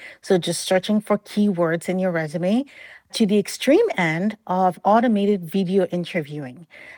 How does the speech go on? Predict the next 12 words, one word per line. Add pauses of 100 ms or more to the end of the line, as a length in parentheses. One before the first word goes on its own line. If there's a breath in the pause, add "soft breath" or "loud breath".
And
that's
when
humans
are
actually
really
being
interviewed
by
A
I.